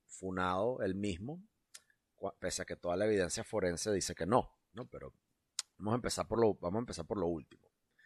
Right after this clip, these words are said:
Eh, el juicio a Ghislaine. El juicio a Ghislaine fue burda interesante porque el, en él, y esto lo, yo lo seguí muy de cerca, ¿ok? En él, el juez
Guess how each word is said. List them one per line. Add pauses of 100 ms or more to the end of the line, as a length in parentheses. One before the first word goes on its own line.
(260)
Eh,
el
juicio
a
Ghislaine.
El
juicio
a
Ghislaine
fue
burda
interesante
porque
el,
en
él, (280)
y
esto
lo,
yo
lo
seguí
muy
de
cerca, (460)
¿ok? (480)
En
él,
el
juez